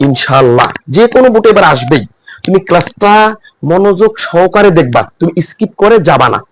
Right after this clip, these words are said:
বুঝতে পেরেছো? তুমি যদি লাস্ট বেঞ্চের স্টুডেন্ট হও, আমার টাইপ ভিত্তিক এমসিকিউ গুলো করে যাবা, তুমি তিরিশটার মধ্যে তিরিশটা এমসিকিউ পাবা, আমি গ্যারান্টি দেবো। তুমি পড়ার টেবিলে টাঙ্গায় রাখবা, লিওন ভাইয়া দিয়েছে,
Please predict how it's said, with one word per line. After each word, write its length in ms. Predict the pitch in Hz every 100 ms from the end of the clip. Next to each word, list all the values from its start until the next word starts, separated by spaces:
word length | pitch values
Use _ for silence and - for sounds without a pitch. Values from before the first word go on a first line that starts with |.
| _ _ _
বুঝতে 140 | - 156
পেরেছো? 180 | 202 254 - - -
তুমি 120 | 180 185
যদি 120 | 208 165
লাস্ট 200 | 165 -
বেঞ্চের 280 | 190 190 185
স্টুডেন্ট 260 | - 175 170
হও, 100 | 208 247 - -
আমার 140 | 143 156 -
টাইপ 140 | 156 139
ভিত্তিক 240 | 160 185 170
এমসিকিউ 260 | 160 180 170
গুলো 100 | 190 -
করে 140 | 151 156
যাবা, 160 | 147 127 - - - -
তুমি 180 | 196 220 226 -
তিরিশটার 420 | 208 196 - 220
মধ্যে 160 | 220 220 -
তিরিশটা 380 | 214 226 - 240 226
এমসিকিউ 340 | 214 214 208 175
পাবা, 160 | 131 120 - _ _ - 143
আমি 120 | 190 180
গ্যারান্টি 260 | 170 156 143
দেবো। 120 | 123 110 - -
তুমি 140 | - 156
পড়ার 220 | 170 185 -
টেবিলে 200 | 196 208 196
টাঙ্গায় 300 | 175 175 185
রাখবা, 240 | 175 143 123 120 131
লিওন 200 | 147 175 165
ভাইয়া 220 | 156 190 151
দিয়েছে, 320 | 151 165 240